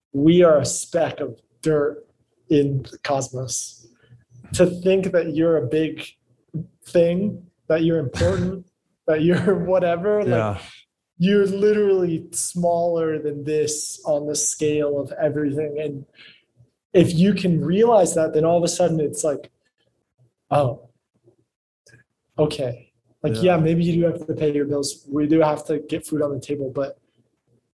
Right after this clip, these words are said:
Speaker 1: there's something much more important happening behind the scenes.
Speaker 2: Yeah, yeah, there's an access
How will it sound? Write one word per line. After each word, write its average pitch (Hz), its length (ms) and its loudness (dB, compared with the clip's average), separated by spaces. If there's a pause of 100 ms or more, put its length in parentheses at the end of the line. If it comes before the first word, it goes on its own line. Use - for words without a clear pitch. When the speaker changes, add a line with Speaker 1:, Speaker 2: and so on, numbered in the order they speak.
(920)
Speaker 1:
there's 156 380 6
something 156 520 0
much 160 240 -2
more 160 180 0
important 151 400 -6
happening 139 520 -10
behind 135 720 -8 (1080)
the 131 80 -2
scenes. - 920 -6 (960)
Speaker 2:
Yeah, 151 360 0 (120)
yeah, 147 320 0
there's 120 760 -4
an 120 140 -6
access 123 840 -6